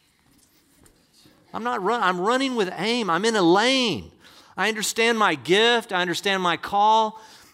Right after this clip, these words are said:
I'm sprinting towards the finish line. You know those sprinters, they have those little lanes. You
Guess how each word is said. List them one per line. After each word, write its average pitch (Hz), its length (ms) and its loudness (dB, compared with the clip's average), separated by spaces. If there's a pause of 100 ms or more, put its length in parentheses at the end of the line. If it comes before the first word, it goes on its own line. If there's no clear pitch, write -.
I'm 165 160 -2
sprinting 226 720 -4
towards 202 320 -4
the 170 80 -4
finish 202 420 -6
line. 202 460 -2
You 214 120 -6
know 220 140 0
those 175 180 0
sprinters, 185 460 -4
they 170 120 -4
have 180 100 -2
those 170 180 -6
little 180 220 -4
lanes. 196 440 -6
You 156 60 -10